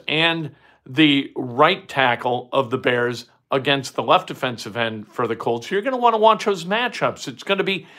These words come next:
interesting to see how they play against each other.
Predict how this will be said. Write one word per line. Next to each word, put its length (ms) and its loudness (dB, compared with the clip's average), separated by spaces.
interesting 640 0
to 100 -10
see 280 -6
how 200 2
they 140 2
play 280 4
against 380 -2
each 180 -6
other. 400 -2